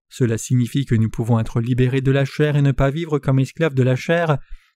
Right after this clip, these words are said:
aussi longtemps que nous ne suivons pas l'envie charnelle. Mais nos âmes ne peuvent pas être droites juste par nos efforts. Nous pouvons vivre spirituellement seulement avec la foi qui croit dans la justice de Dieu.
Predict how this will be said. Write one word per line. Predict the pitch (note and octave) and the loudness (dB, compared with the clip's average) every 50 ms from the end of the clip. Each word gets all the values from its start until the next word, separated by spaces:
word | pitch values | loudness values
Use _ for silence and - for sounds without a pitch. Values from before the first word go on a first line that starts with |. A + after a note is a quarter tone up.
| _ - | _ -4
aussi | E3+ D#3+ - - - F3+ | -4 -4 -2 -2 0 0
longtemps | E3 D#3 C#3+ - F#3+ G3+ | 0 0 0 0 -2 0
que | - - | 0 2
nous | C#3+ C#3 C3+ C3+ | 2 4 4 4
ne | |
suivons | B2 - - F#3 D#3 C#3+ C3 A#2+ | 2 0 -4 -4 -2 0 0 2
pas | - D#3 D#3+ | 2 2 2
l'envie | D3+ B2+ A#2 C#3+ D3+ | 2 2 0 0 -2
charnelle. | - - A#2+ G#2+ G#2+ A2 G#2+ A#2 B2+ C#3+ D#3 C#3+ - _ _ _ _ _ _ _ _ _ _ _ _ - | -2 -2 -4 -4 -4 -4 -2 -2 0 0 -2 -2 -4 _ _ _ _ _ _ _ _ _ _ _ _ -2
Mais | A#2 G#2+ | 0 2
nos | G#2 G#2+ G#2 G2+ | 2 2 0 2
âmes | A2+ A2 A2 A2 | 0 0 2 2
ne | A2 G#2 | 0 0
peuvent | - - A2 G#2 - | 0 0 -2 0 0
pas | - A2+ G#2+ | 0 0 0
être | A2+ G#2+ - - - A#2 | 0 -2 -2 -2 -2 -2
droites | A2 A2 G2+ A#2 A#2+ A2+ A2 | -2 -2 0 0 -2 -2 -4
juste | A2 C#3 D3+ - - D3 | -6 -6 -6 -4 -4 -2
par | C3+ C#3+ B2 B2+ | 0 0 2 2
nos | B2+ B2+ | 2 2
efforts. | B2+ C3 B2 A#2+ - D3 D3 D3+ D3+ C#3 C3+ - _ _ _ _ _ _ _ _ _ _ - | 2 0 0 -2 -2 -2 0 0 0 0 -2 -4 _ _ _ _ _ _ _ _ _ _ 0
Nous | D3+ D#3 D#3+ | 2 2 2
pouvons | - - G3+ E3+ D#3 C#3+ C#3 | 2 0 -2 0 2 2 2
vivre | C#3 F3+ G3 D#3 C3+ A#2+ | 2 0 0 0 0 0
spirituellement | A#2+ - - - E3+ D#3+ D3 - - - C3+ C3 D3 E3 F3+ F#3 | -2 -2 -4 -4 -2 -2 -4 -6 -4 -2 -2 0 0 0 0 -2
seulement | F3 - - - F3 F3 E3+ F3+ F#3 E3 | -4 -6 -4 -4 -2 -2 0 0 0 0
avec | C#3 C3 A#2 - | 0 0 -2 -2
la | B2+ A#2 | -4 -4
foi | - - E3 D#3+ | -4 -2 -4 -4
qui | - - C#3 A#2 | -4 -4 -8 -8
croit | - - E3 D#3 | -4 -2 0 0
dans | C3+ A#2+ | 2 2
la | A2 G#2 | 0 0
justice | G#2+ C3 D3 - - - F#3 D#3 B2 | -2 -4 -8 -10 -10 -8 -8 -6 -2
de | A2 G#2+ | -2 -2
Dieu. | G#2 G#2+ B2 D3+ E3 F3+ F#3 | -2 -2 -2 -2 -2 -2 -4